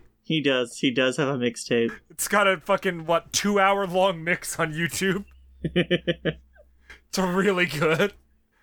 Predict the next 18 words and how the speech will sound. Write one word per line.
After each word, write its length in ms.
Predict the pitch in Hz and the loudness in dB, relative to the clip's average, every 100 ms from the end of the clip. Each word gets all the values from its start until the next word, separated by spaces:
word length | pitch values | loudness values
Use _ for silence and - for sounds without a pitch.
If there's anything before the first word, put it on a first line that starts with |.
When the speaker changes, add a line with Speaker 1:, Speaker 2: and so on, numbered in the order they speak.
| _ _ | _ _
Speaker 1:
"This 180 | 262 247 | 0 2
is 140 | 269 | 2
amazing! 800 | 302 311 320 330 269 277 254 185 147 | 0 0 2 2 0 0 -2 -4 -4
You're 300 | 240 320 330 | 2 2 2
incredible! 760 | 339 - 311 311 302 285 185 120 _ - | 0 0 2 2 2 2 2 -2 _ 0
Keep 360 | 349 370 - | 2 2 2
going! 420 | 359 359 349 330 | 4 4 4 2
I 160 | 320 339 | 2 2
believe 460 | 349 359 370 339 320 | 2 0 2 2 2
in 120 | 320 | 2
you!" 340 | 311 285 202 196 _ _ _ | 2 2 0 -4 _ _ _
Speaker 2:
I 120 | 135 | 0
was, 280 | 127 127 127 | 2 0 2
uh, 380 | 123 117 113 117 - - | 2 4 2 -2 -8 -4
I 60 | 135 | 0
was 180 | 135 - | 0 2
working 280 | 156 143 139 | 0 2 2
out. 200 | 139 139 | 2 0